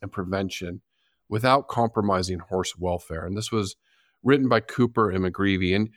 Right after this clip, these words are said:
you can find a lot of these articles online. If you don't have access to scientific journals, you can go to your public library sometimes. And, and the, these are fun to read. I don't know if you're, I mean, if you're listening to this, you obviously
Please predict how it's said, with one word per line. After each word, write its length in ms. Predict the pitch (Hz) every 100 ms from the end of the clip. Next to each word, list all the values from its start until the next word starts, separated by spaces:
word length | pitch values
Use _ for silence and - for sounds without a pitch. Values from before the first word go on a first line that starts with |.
| -
you 120 | 220
can 180 | 330 233
find 280 | 170 170 147
a 20 |
lot 140 | 123
of 80 | 123
these 140 | 117
articles 380 | 113 113 113 117
online. 580 | 104 101 123 147 175 160 _ _ _ _ _ _ _ _ _ -
If 200 | 139 120
you 80 | 117
don't 160 | 131 123
have 180 | 131
access 360 | 117 117 - 113
to 120 | -
scientific 540 | 110 113 117 117 107 107
journals, 420 | 170 175 165 131
you 100 | 113
can 120 | 113
go 180 | 113 117
to 140 | - -
your 100 | 95
public 360 | 101 95 92
library 640 | 117 131 127 123 120 120 113 _ _ _ _ -
sometimes. 500 | 117 113 113 113 101
And, 160 | 98
and 140 | - 110
the, 140 | 117
these 280 | 123 120 156
are 80 | 208
fun 280 | - 175 165
to 100 | 120
read. 580 | 104 135 135 117 107 107 _ _ _ _ _ -
I 140 | 110
don't 320 | 82 78 92 98
know 80 |
if 140 | 92 -
you're, 120 | 87 _ - -
I 40 | 113
mean, 220 | 95 92
if 160 | - -
you're 100 | 95
listening 320 | 131 95 90
to 60 | 98
this, 160 | 101
you 160 | 92 98
obviously 500 | 98 - 98 95